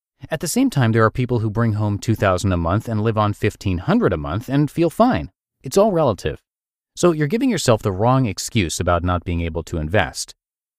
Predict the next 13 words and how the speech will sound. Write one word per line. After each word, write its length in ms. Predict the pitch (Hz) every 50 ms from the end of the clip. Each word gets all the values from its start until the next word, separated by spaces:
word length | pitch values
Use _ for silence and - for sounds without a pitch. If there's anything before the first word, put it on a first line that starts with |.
| _ _ _ _ _ _ _
You 140 | - 170 165
have 320 | 147 170 220 240 226 196 143 - _
two 320 | - - - 151 143 143 139
choices. 680 | - - 95 90 85 - - - - - - - - _ _ _ _ _ _ _ _ _ -
The 120 | 147 156
math 320 | 156 165 180 214 226 - 151
around 320 | 113 104 104 98 95 87
this 240 | 85 82 - - -
is 120 | 113 104 -
straightforward. 680 | - - 107 107 101 - - 107 92 76 - 87 - _ _ _ _ _ - -
Income 460 | - 131 147 - - 170 185 208 214 _ _ _ -
minus 380 | 98 101 110 117 127 127 -
expenses 640 | 147 - - - - 85 80 - - 95 92 -